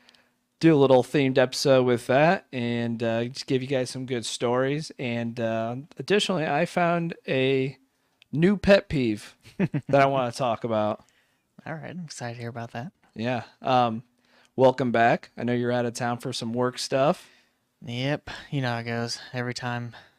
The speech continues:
Speaker 2: that this is constantly just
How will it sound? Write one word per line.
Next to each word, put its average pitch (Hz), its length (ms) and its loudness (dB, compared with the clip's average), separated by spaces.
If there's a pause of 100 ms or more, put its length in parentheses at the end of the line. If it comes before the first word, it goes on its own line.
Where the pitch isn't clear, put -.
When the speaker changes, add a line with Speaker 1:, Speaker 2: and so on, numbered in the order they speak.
(880)
Speaker 2:
that 131 320 -14
this 120 200 -12
is - 220 -18 (280)
constantly 120 500 -10
just 113 280 -12